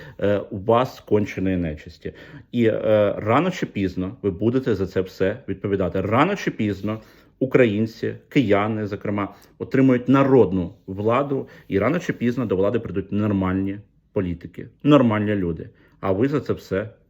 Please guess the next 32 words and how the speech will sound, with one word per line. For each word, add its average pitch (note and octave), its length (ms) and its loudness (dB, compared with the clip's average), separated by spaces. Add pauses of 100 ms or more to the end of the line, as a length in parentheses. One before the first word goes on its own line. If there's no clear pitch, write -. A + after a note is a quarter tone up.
будете G2 380 -4
відповідати. F#2 500 -6
Тому, C3 200 2
друзі, G2 360 -2 (500)
ми D3+ 140 6
не G3+ 80 8
зупиняємося. F#2+ 760 0
Ми A#2+ 300 0
вдячні C3 380 0
вам A#2+ 140 2
за A2+ 80 -4
підтримку, F2+ 500 -6
за F2+ 120 -8
ті C#3 160 -6
всі C3+ 180 -10
слова, F#2+ 380 -2 (280)
котрі A2+ 260 -2
пишете A#2 600 -2 (220)
ви G#2 180 4
нам. E2 280 -2 (380)
Е, F2+ 760 -4 (340)
Юрка C3 380 2
буду A#2+ 220 2
зараз F#2+ 600 -2 (300)
просити - 600 2 (380)
тероризувати, A#2+ 720 4
щоб F2 160 -8
він G2 120 -2
трошки F#2 340 -4
зайнявся F#2 400 -4
своїм F#2+ 300 -2
здоров'ям. D#3+ 480 2